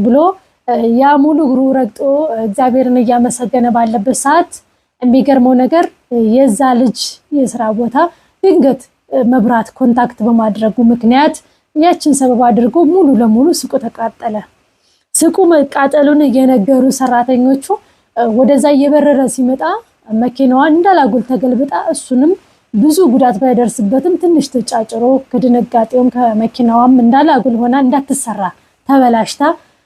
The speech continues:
በዛ ምክንያት፣ እ፣ ትንሽ አደጋ ደርሶበት እሱም ወደ ሆስፒታል ገባ ተብሎ መርዶ ይሰማል እሱ።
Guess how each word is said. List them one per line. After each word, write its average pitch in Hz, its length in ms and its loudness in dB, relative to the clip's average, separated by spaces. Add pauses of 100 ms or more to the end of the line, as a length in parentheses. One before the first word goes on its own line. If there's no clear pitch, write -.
(580)
በዛ 277 220 2 (120)
ምክንያት፣ 277 500 -2 (1120)
እ፣ 208 100 -2 (140)
ትንሽ 311 340 0
አደጋ 254 340 0
ደርሶበት 247 560 -2
እሱም 359 280 -2
ወደ 240 180 0
ሆስፒታል 226 500 -2
ገባ 202 240 -4 (160)
ተብሎ 247 260 0 (260)
መርዶ 247 280 0
ይሰማል 202 500 -6
እሱ። - 180 -14